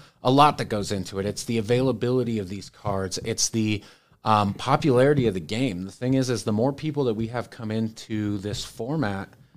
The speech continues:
um, for E D H and Magic in general, the more combos that are found, the more, uh, people that are playing different decks, maybe decks that haven't gotten a whole lot of love, um, that, you know,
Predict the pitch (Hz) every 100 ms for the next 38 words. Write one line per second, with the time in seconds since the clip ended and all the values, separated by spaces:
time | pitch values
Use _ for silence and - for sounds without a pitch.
0 | - - 104 101 98 101 120 120 123 110
1 | 107 104 - 107 110 113 113 98 92 120
2 | 156 104 95 104 _ _ _ - 113 123
3 | 120 120 117 113 110 - - _ _ -
4 | 127 127 135 123 123 - 117 - - -
5 | - - - - - 156 160 160 160 135
6 | 120 113 104 101 98 104 98 95 92 92
7 | - - _ - _ 143 143 139 120 104
8 | - 127 123 120 110 110 - 104 - 113
9 | 131 - 117 110 107 95 107 110 - 107
10 | 98 92 - - 113 110 113 113 117 104
11 | 113 110 110 104 98 98 110 143 165 -
12 | _ _ _ 120 113 104 101 90 104 101
13 | 101 - - - - _ 110 101 101